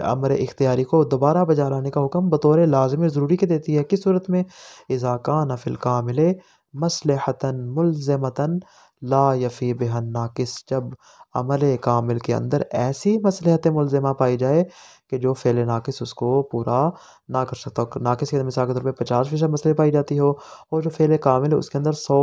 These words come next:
फीसद फ़र्क क्या है मसलहत पाई जाती है। फरमाते हैं कि इस तरह के मौरिद में अकल क्या कहती है कि ना ये जो अमल इज़्तिरारी तूने अंजाम दिया था ये काफ़ी नहीं है, अब तुम्हें दोबारा वो है अमर इख्तियारी को अंजाम देना पड़ेगा, चाहे अदा की सूरत में या फिर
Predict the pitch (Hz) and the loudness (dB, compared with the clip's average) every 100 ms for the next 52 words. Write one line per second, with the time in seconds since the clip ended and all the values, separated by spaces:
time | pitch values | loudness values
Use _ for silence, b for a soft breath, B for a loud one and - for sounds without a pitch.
0 | 143 - 135 135 165 165 - 135 135 131 | 2 0 -4 -2 -2 -2 -2 0 0 0
1 | 139 127 127 123 143 175 B B B - | -2 0 0 2 2 0 B B B -6
2 | 120 120 117 117 123 123 123 120 131 - | -4 -2 -2 -2 -4 -2 -4 -4 -4 -4
3 | - 135 - 120 117 123 123 123 117 113 | -6 -6 -4 -4 -2 -2 -2 -2 -4 -4
4 | 113 120 135 175 B B B - 120 123 | -4 -2 2 0 B B B -10 -4 0
5 | 147 156 151 160 160 139 120 120 120 120 | 2 2 0 0 0 -2 0 2 2 2
6 | 117 117 135 147 139 120 - 123 123 113 | 0 2 4 4 2 -2 -4 -2 0 -2
7 | 113 B B 127 117 123 120 120 123 117 | -4 B B -10 -2 0 2 0 -2 -2
8 | 120 120 117 117 117 117 131 120 113 - | -2 -2 -2 0 -2 -2 -2 -2 -2 -2
9 | 131 156 165 170 B B - 120 123 120 | -2 0 0 -2 B B -4 -2 -2 -2
10 | 117 117 117 139 131 117 - 117 117 - | -2 0 2 2 2 -4 -4 -4 -4 -4
11 | 117 117 113 113 135 156 165 B B - | -6 -6 -4 0 2 2 0 B B -10
12 | 113 127 120 131 117 110 113 110 113 127 | -6 -2 -2 0 -2 -2 -4 -2 -2 0
13 | 120 123 117 123 147 147 147 139 117 110 | -2 0 -2 -2 -4 -4 0 0 0 0
14 | 135 165 | 2 2